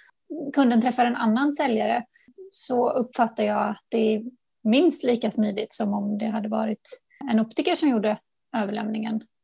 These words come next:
Ja, precis som du säger, de är väldigt positivt överraskade. Kanske att det finns en, den, en lite äldre generation som är lite skeptisk i början och som många gånger är, är väldigt positiva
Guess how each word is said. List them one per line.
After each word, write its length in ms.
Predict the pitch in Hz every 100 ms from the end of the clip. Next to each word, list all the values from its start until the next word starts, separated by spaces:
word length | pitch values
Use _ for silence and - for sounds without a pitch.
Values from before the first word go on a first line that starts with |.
| _ _ _ _ _ _ _ _ -
Ja, 240 | 285 349
precis 260 | 320 294 294
som 120 | 294
du 80 | 262
säger, 460 | 254 226 214 254 285 _
de 220 | 254 240
är 60 |
väldigt 460 | 247 254 226 240 -
positivt 560 | 277 233 240 240 226 -
överraskade. 840 | 247 226 233 226 - 233 233 277 _ _ _
Kanske 280 | 247 240
att 60 | 247
det 80 | 240
finns 300 | 262 233 226
en, 180 | 247 226 _ _ _ _ _ _ _
den, 160 | 262
en 400 | 254 302 302 294
lite 300 | 254 277 277
äldre 280 | 311 285 262
generation 500 | 277 277 302 330 285
som 120 | 277
är 40 | 285
lite 200 | 294 302
skeptisk 720 | - - 294 - - 262 -
i 60 | 277
början 380 | 285 262 233
och 100 | 247
som 340 | 247 254 247 262
många 220 | 254 240
gånger 380 | 233 240 220 226
är, 480 | 233 233 240 240 -
är 280 | - -
väldigt 340 | 226 247 233 -
positiva 640 | 294 240 226 220 208 226